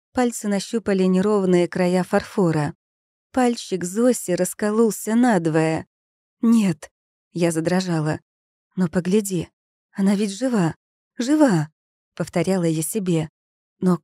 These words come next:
как такое возможно?» Я обернулась и скривилась. На исходе своей жизни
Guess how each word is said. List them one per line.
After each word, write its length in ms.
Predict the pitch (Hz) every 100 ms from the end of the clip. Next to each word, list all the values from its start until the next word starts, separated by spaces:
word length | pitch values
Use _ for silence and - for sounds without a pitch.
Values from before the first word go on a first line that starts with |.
| _
как 220 | - 202
такое 320 | - 185 202
возможно?» 640 | 202 214 226 196 156 156 165 _ _ _ _ _ -
Я 220 | 226 240
обернулась 640 | 214 214 233 240 196 -
и 40 | 185
скривилась. 800 | - 190 214 170 160 - - - _ _ _ _ _
На 180 | - 180
исходе 400 | 175 - 247 208
своей 480 | 202 196 196 190 190
жизни 680 | 185 208 220 185 175 170